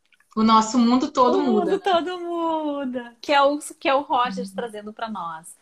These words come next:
Speaker 2: Lindo! Monique, que coisa mais maravilhosa essa sessão contigo. Eu fiz uma sessão aqui contigo. Resumindo,
Speaker 1: Uhum.
Speaker 2: não foi uma live.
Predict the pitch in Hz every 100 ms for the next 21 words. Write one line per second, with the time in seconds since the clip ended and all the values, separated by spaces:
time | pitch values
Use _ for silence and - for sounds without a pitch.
0 | _ _ _ - 269 453 622 587 285 269
1 | 240 233 226 226 220 247 285 359 622 _
2 | - - 277 277 - 294 311 302 285 262
3 | 254 247 220 202 220 214 202 - - -
4 | 196 208 190 254 381 453 480 539 - 480
5 | 415 349 - - 190 - 254 - - 226
6 | 254 339 320 320 339 480 - 381 330 392
7 | 262 208 - 220 262